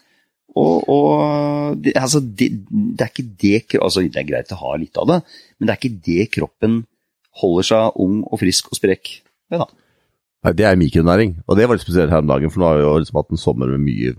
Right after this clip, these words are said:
Speaker 2: ferske grønnsaker og mye godt. Og så har det gått noen uker der det har vært litt real turmat, og vært litt mer ting som ikke har så mye mikronæring.
Speaker 1: Mm.
Speaker 2: Og så spiste jeg da en ganske stor, var den på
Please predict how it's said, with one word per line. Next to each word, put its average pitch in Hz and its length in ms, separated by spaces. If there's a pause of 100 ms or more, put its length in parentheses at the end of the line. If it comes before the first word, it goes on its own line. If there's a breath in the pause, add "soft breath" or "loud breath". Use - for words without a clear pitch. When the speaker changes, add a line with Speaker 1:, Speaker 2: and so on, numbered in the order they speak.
Speaker 2:
ferske - 320
grønnsaker 57 640
og 52 60 (260)
mye 69 160
godt. - 160 (1200 soft breath)
Og 90 80
så 98 80
har 98 80
det 95 320
gått - 160
noen 90 160
uker 82 220
der 76 100
det 76 60
har 76 100
vært - 160
litt - 160 (140)
real 71 260
turmat, 87 480
og 95 140
vært 85 160
litt 85 100
mer 82 140 (100)
ting 87 160
som 98 160
ikke 82 160
har 82 80
så 90 80
mye 87 80
mikronæring. 92 460 (260)
Speaker 1:
Mm. 82 160 (480)
Speaker 2:
Og 85 80
så - 160
spiste - 320
jeg 69 80
da 71 160
en 73 160
ganske 71 240
stor, - 380
var 78 100
den 65 80
på 85 80